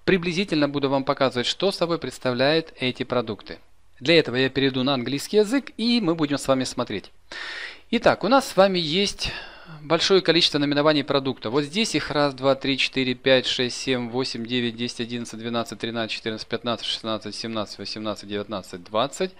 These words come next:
Раз, два, три, четыре, пять. Вот двадцать пять наименований продуктов и сто восемьдесят пять страниц. Посчитайте сами, сколько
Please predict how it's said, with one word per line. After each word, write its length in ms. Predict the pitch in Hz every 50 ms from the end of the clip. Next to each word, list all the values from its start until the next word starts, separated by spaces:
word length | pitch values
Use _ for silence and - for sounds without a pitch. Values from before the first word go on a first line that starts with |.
| - - - - - -
Раз, 320 | 117 117 117 110 101 101
два, 340 | - - 101 104 104 98 95
три, 380 | - - - 113 143 180 190 185
четыре, 560 | - - - - - 127 131 135 135 135 131 - - -
пять. 480 | - 113 104 92 85 - - - - - - - - - - - - - - - -
Вот 180 | 139 127 117 113
двадцать 380 | 147 202 226 220 - 170 -
пять 280 | - - 170 156 135 -
наименований 580 | 135 139 143 147 147 143 139 123 113 107 104
продуктов 640 | 98 - 127 139 135 147 185 185 - - 226 220 - - - - - - - - - -
и 320 | - 196 208 208 220 - - - - -
сто 460 | - - - - - 170 170 180 190
восемьдесят 580 | 185 165 156 143 - 147 139 - 143 139 139 -
пять 220 | - 147 151 147
страниц. 540 | - - 143 139 131 107 87 82 - - - - - -
Посчитайте 520 | - 196 - - 190 185 165 151 139 - 139
сами, 320 | - - 135 117 107 107
сколько 560 | - - - - 165 185 214 214 - 220 -